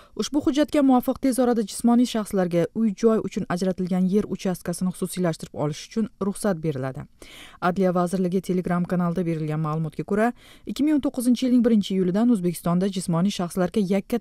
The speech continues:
tartibdagi uy-joy qurish va turar joyga xizmat ko'rsatish uchun ajratilgan yer uchastkasini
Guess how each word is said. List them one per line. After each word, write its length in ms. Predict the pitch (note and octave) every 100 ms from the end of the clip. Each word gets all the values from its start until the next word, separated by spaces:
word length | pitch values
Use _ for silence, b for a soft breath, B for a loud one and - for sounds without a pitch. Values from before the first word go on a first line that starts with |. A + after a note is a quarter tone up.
| A3+
tartibdagi 580 | G#3 - - E3+ E3+ - -
uy-joy 360 | G#3+ F#3+ A#3 A3+
qurish 220 | A3+ A#3 A3+
va 100 | A3
turar 220 | A#3 A3 G3
joyga 240 | G#3 G3 F3+
xizmat 240 | G#3+ G3+
ko'rsatish 480 | G#3 F#3+ G3 A3+ -
uchun 200 | - D#3+ B B B -
ajratilgan 580 | F#3 F#3+ F3+ F#3 F3 D#3+
yer 240 | E3+ G3 F3 E3+
uchastkasini 640 | - D#3+ - - G3+